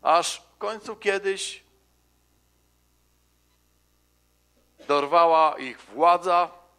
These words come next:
złapali ich, osądzili, całe ich życie. I powiedzieli: "Kara śmierci".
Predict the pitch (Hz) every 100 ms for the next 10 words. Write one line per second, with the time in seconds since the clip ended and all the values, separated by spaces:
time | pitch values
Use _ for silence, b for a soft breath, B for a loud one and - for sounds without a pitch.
0 | _ _ _ _ _ _ 92 113 123 160
1 | 165 165 170 175 - _ _ _ _ _
2 | _ _ 139 143 143 135 135 160 156 156
3 | 160 _ _ _ _ _ _ _ _ _
4 | _ _ _ _ _ _ _ _ _ -
5 | - 175 175 170 151 151 143 95 90 _
6 | _ _ _ _ _ _ _ _ _ _
7 | _ _ _ _ _ _ - 143 147 147
8 | 139 135 139 _ _ _ - 127 120 -
9 | 107 98 -